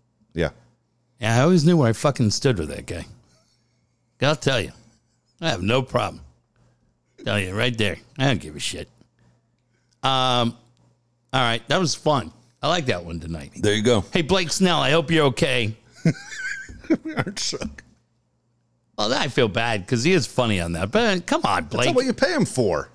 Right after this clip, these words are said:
Speaker 2: Yeah.
Speaker 1: Pay him to get out.
Speaker 2: Yeah. Well, write in your fucking journal. Toughen up, Blake.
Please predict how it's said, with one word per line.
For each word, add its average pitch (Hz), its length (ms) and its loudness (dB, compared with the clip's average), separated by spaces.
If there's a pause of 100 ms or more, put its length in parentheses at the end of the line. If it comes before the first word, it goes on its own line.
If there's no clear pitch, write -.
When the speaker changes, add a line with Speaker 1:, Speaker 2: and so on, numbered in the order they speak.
(200)
Speaker 2:
Yeah. - 340 -2 (120)
Speaker 1:
Pay 208 120 -2
him 226 80 -2
to 185 40 0
get 175 160 2
out. 170 460 2 (260)
Speaker 2:
Yeah. 151 280 -2 (800)
Well, 226 120 -6
write 214 160 2
in 170 60 -4
your 131 100 2
fucking - 480 0
journal. 120 480 2 (360)
Toughen 240 380 0
up, 180 280 0
Blake. 135 500 -2